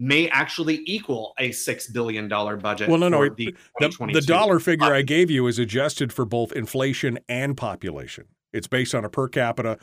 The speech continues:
Speaker 2: inflation, and population. So it's not just,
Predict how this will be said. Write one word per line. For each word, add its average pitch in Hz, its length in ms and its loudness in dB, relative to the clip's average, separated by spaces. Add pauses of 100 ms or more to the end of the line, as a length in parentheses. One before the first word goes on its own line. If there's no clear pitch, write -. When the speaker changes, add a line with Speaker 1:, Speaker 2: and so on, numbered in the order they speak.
(260)
Speaker 2:
inflation, 131 640 0
and 135 260 0
population. 92 640 -4
So 113 160 -2
it's 113 140 -4
not 160 200 0
just, 139 340 0